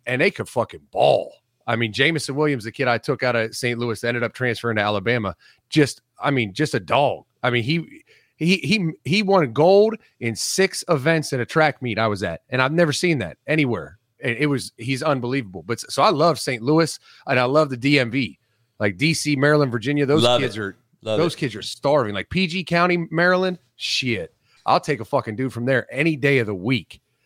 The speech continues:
Speaker 1: And then I love South Florida. That was my, I mean, that's where I recruited most. I think, and I think I have, like, a, not a disdain, but, like, I have an opinion of Cali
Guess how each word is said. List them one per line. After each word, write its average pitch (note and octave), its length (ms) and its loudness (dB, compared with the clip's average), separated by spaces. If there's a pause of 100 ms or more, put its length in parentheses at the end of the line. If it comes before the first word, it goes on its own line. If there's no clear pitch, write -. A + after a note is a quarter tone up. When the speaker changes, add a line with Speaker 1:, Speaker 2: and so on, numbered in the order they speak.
(340)
Speaker 1:
And F#3 120 0
then F#3+ 80 4
I F3 80 4
love D#3+ 240 2
South B2 240 2
Florida. G#2 240 -4
That A#2+ 100 2
was A2 140 -2
my, A2 240 0
I A2 60 -8
mean, A2 120 -6
that's C3+ 180 0
where B2 120 0
I A2 60 0
recruited G#2+ 440 -4
most. A#2 440 -4 (200)
I C3+ 100 2
think, G3+ 200 0
and G3+ 100 2
I F#3+ 60 0
think B3+ 180 0
I A#3+ 80 4
have, G3+ 240 6
like, E3 160 2
a, D3 80 2 (400)
not A#3 160 0
a D3 60 -2
disdain, C#3 580 2
but, A#2 100 -2
like, B2 220 0 (300)
I G#3 160 4
have G#3 100 2
an F#3 60 4
opinion F3+ 420 2
of C#3 100 -2
Cali E3+ 480 0